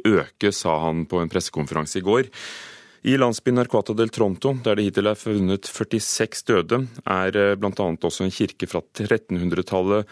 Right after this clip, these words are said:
ødelagt, og middelaldertårnet i landsbyen. I byen Urbino er, eh, domkirken skadet av sprekker, og i Norcia er bymurene ødelagt. Kulturminneministeren Franceschini sier at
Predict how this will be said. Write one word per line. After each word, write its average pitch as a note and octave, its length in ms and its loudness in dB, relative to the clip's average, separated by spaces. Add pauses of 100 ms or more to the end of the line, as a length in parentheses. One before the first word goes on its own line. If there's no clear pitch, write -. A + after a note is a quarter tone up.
(200)
ødelagt, A2 540 0
og A2 200 2 (280)
middelaldertårnet E2 1040 0
i E2+ 80 2
landsbyen. E2 560 -2 (680)
I G2+ 160 2
byen G2 220 2
Urbino G2 560 2 (240)
er, F#2+ 220 0
eh, F#2+ 260 2
domkirken F2+ 640 0
skadet F2 400 -2
av E2+ 80 -4
sprekker, C#3+ 640 0
og A2 80 4
i G#2 80 2
Norcia G2+ 800 0
er F#2 100 -2
bymurene D2+ 640 -2
ødelagt. D2 540 -4 (100)
Kulturminneministeren F2 1000 -2
Franceschini G#2 580 0
sier G2+ 240 2
at A2 140 -2